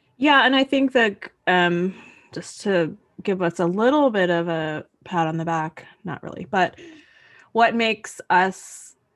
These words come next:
I think, ideal to talk about this is we're not so far into our businesses and careers that we forgot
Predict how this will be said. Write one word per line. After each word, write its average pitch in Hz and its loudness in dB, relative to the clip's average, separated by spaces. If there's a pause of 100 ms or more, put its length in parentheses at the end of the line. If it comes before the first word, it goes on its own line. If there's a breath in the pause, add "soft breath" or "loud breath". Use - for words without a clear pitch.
(380)
I 185 -2
think, 180 -4
ideal 180 -2
to 175 -4
talk 175 0
about 202 -2
this 247 -2
is 208 -2
we're 220 -2
not 214 -4
so 185 -2
far 208 0
into 214 -6
our 208 -2
businesses 214 -6
and 202 -6
careers 190 -4
that 175 -6
we 165 -4
forgot 165 -6